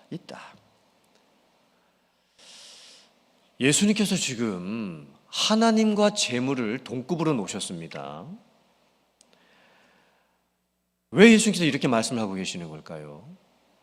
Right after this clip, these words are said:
사람들이 어떻게 살고 있냐면, 재물을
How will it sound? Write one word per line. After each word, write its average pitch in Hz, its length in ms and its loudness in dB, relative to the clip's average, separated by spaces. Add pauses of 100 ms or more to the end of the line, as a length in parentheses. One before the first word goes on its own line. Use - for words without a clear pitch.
(960)
사람들이 139 680 2
어떻게 98 260 -8
살고 101 320 -6
있냐면, 87 960 -14
재물을 104 1120 -4